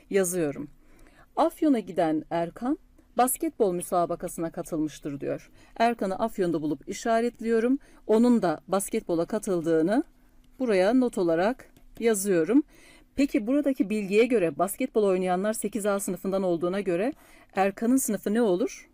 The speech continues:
Doğal olarak Erkan sekiz A sınıfından olur. Bu bil-, bu bilgi kesin. Yani biz Erkan'ın sınıfını, katıldığı müsabakayı ve gittiği şehri biliyoruz. O zaman Erkan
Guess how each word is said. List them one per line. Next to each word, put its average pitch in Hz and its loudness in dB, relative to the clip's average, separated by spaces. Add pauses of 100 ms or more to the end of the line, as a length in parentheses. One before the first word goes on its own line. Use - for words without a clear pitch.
Doğal 240 2
olarak 160 0
Erkan 208 0 (440)
sekiz - -4 (180)
A 233 6
sınıfından 170 0
olur. 147 0
Bu 220 -2
bil-, 214 -2
bu 285 -2
bilgi 190 -2
kesin. - -2 (320)
Yani 247 0
biz 233 -4
Erkan'ın 214 0
sınıfını, 190 -2 (280)
katıldığı 190 0
müsabakayı 170 -2 (300)
ve 202 0
gittiği 185 -4
şehri 208 0
biliyoruz. 196 2
O 208 -2
zaman 196 -2
Erkan 247 -2